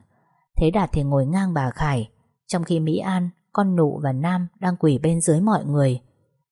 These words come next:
Gia nhân xung quanh bầu lấy hóng chuyện giữa đêm khuya mà An thấy bức bối vô cùng. "Con An, bây giờ tao cho mày cơ hội. Mau nói đi, thằng kia là ai?"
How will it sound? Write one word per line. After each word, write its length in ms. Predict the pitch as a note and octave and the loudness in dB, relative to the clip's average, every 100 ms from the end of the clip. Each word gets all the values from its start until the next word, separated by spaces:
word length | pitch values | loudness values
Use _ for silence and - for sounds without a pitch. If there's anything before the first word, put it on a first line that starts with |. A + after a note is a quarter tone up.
| - | -4
Gia 80 | E3+ | 0
nhân 200 | E3+ D#3+ | 0 0
xung 200 | E3+ D#3+ | -2 -2
quanh 260 | D#3+ D#3 | -2 2
bầu 180 | D#3 D3+ | 2 4
lấy 240 | D3+ D3 | 4 2
hóng 260 | G3+ F#3+ F3+ | 2 0 -2
chuyện 240 | - F3 D3 | 2 0 2
giữa 140 | F3 | 0
đêm 220 | G3+ F#3+ | 2 0
khuya 300 | - G3+ G3+ - _ _ - | 2 4 4 0 _ _ -4
mà 140 | C#3 | -4
An 280 | C#3 D#3+ D#3+ | -2 -4 -2
thấy 480 | D#3 D3 F3+ - _ | 0 2 0 -2 _
bức 120 | A3 - | -4 -2
bối 220 | E3 D3 F#3 | 0 2 4
vô 180 | F#3+ D#3+ | 2 4
cùng. 260 | - C#3+ A#2+ - _ _ _ _ _ _ _ _ _ _ _ _ _ _ _ _ - | 2 0 -2 -10 _ _ _ _ _ _ _ _ _ _ _ _ _ _ _ _ -2
"Con 180 | E3 | 0
An, 340 | E3 E3 E3+ D#3 - _ _ _ | 2 2 2 0 -8 _ _ _
bây 140 | G#3 | 0
giờ 160 | F#3+ E3+ F3 | 4 4 4
tao 120 | F#3+ | 0
cho 200 | - A3+ | 2 2
mày 180 | G#3+ D#3 | 2 0
cơ 220 | - G#3+ | 4 4
hội. 380 | G3 F3 D3 - _ _ _ _ F3+ | 8 8 6 2 _ _ _ _ -2
Mau 160 | E3 | 0
nói 240 | D#3+ D3+ F#3+ | 2 2 4
đi, 220 | F#3+ - _ _ _ | 2 0 _ _ _
thằng 220 | - F3 D#3+ | -2 -2 2
kia 140 | A3 G#3 | 4 6
là 180 | E3 | 4
ai?" 360 | D#3+ F#3+ G3 | 4 6 6